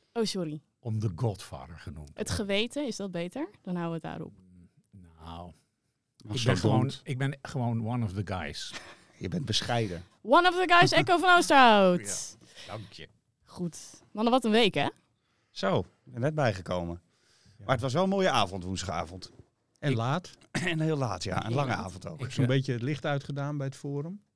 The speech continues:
Speaker 4: Ze hadden het, eh, goed georganiseerd, trouwens.
Speaker 3: Ja, klopt.
Speaker 4: Beetje jammer dat jullie, eh, debatten niet helemaal, eh, te beluisteren vielen in de
Speaker 1: Nee,
Speaker 4: zaal.
Speaker 1: dat was heel jammer. Er
Speaker 4: Ja,
Speaker 1: was
Speaker 4: dat
Speaker 1: een grote uitlagenavond in het Forum Groningen met, eh,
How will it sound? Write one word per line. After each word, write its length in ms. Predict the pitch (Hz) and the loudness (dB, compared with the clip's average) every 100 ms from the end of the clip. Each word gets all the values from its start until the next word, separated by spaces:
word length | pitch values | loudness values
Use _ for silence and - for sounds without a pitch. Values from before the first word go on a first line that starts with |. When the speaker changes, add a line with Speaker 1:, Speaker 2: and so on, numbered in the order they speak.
| _ _ _ | _ _ _
Speaker 4:
Ze 140 | _ | _
hadden 180 | - 110 | -10 -8
het, 120 | 117 | -8
eh, 220 | 117 104 107 | -10 -12 -6
goed 200 | 190 - | -6 -2
georganiseerd, 640 | 117 98 104 101 131 - _ | -2 -2 -4 -4 -6 -10 _
trouwens. 360 | - 131 143 196 | -14 -10 -10 -6
Speaker 3:
Ja, 140 | 180 151 - - _ - | -2 -2 -4 -16 _ -14
klopt. 420 | 143 131 - - _ _ | -12 -10 -12 -18 _ _
Speaker 4:
Beetje 240 | 135 127 | -6 -4
jammer 280 | 131 156 135 | -2 -2 -2
dat 140 | 123 120 | -2 -2
jullie, 380 | 131 127 123 | -2 0 -2
eh, 60 | 117 | -4
debatten 460 | 113 120 147 160 151 | -4 -4 -4 -6 -6
niet 200 | 147 147 | -6 -6
helemaal, 540 | 147 143 135 131 131 | -6 -6 -6 -8 -10
eh, 60 | 131 | -10
te 100 | 135 | -12
beluisteren 480 | 127 135 139 - 131 | -8 -4 -4 -6 -8
vielen 340 | - 135 127 120 | -6 -6 -6 -6
in 140 | 120 | -8
de 340 | 120 113 113 117 _ _ - - - | -10 -10 -12 -16 _ _ -20 -16 -4
Speaker 1:
Nee, 220 | 226 170 | -2 0
Speaker 4:
zaal. 100 | 165 | 0
Speaker 1:
dat 140 | 165 | -2
was 140 | 170 165 | -6 -6
heel 160 | 160 | -6
jammer. 200 | 160 156 165 | -4 -2 -2
Er 40 | |
Speaker 4:
Ja, 60 | 170 | -2
Speaker 1:
was 80 | 185 | -4
Speaker 4:
dat 100 | 190 | -4
Speaker 1:
een 60 | |
grote 280 | - 233 240 | 0 0 2
uitlagenavond 720 | 170 202 190 190 - 175 185 - | 0 0 -2 -4 -6 -8 -8 -8
in 180 | 220 | -6
het 100 | 226 - | -6 -8
Forum 280 | 190 190 | -8 -8
Groningen 540 | 180 196 185 175 170 170 | -6 -6 -4 -4 -4 -4
met, 220 | 170 - | -6 -8
eh, 220 | 170 170 | -10 -10